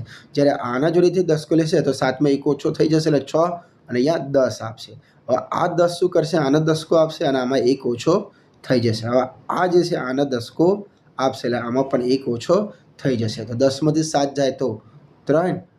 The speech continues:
અહીં કંઈ નહીં, એટલે ઝીરો, ઝીરો, ઝીરો. હવે નવમાંથી શૂન્ય જાય તો નવ, નવમાંથી શૂન્ય જાય તો નવ, છમાંથી શૂન્ય જાય તો છ. તો જવાબ શું આવશે? શું આવશે? છ હજાર નવસો ને ત્રાણું.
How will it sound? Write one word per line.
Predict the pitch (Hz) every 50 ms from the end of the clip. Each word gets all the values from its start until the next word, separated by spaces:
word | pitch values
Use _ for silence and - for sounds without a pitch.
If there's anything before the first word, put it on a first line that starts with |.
| _ -
અહીં | 120 127 135 131 -
કંઈ | 143 139 139
નહીં, | 135 135 131
એટલે | 123 117 110
ઝીરો, | 107 123 131 143 165 175 170 - - - 110
ઝીરો, | 104 104 117 127 131 143 160 165 - - - - -
ઝીરો. | 107 110 117 127 117 107 104 - - - - - - _ - -
હવે | 131 127
નવમાંથી | 127 131 135 143 151 156 160 156 165 156
શૂન્ય | 156 160 156 151 151 147
જાય | 143 143 139
તો | 135 - - 131 139 - - _ _ _ _ _ _ _ -
નવ, | 131 127 131 139 147 156 170 175 - - _ _ _ _ _ _ _ -
નવમાંથી | 135 143 147 151 156 156 156 160
શૂન્ય | 156 - 156 147 143 143
જાય | 139 143 135 123
તો | - - 127
નવ, | 120 120 127 135 143 156 160 160 160 - _ _ _ - 131
છમાંથી | 113 - 143 139 143 151 156 151
શૂન્ય | 143 - - 143 139 135 131
જાય | 135 135 135
તો | 113 151 160 165 - - - _ _ -
છ. | - - 135 117 113
તો | 113 120
જવાબ | 117 127 127 131 135
શું | 131 - - 185
આવશે? | 170 151 - - 180 196 190 - _ _ - - - - -
શું | - - 180 170
આવશે? | 160 156 160 - 190 196 196 196
છ | - - 170
હજાર | 151 143 143 135 143 143
નવસો | 131 123 117 113 - 139
ને | 160 196 226 - - - _ _ _ _ _ _ _ - _ _ _ - -
ત્રાણું. | - 147 135 117 107 107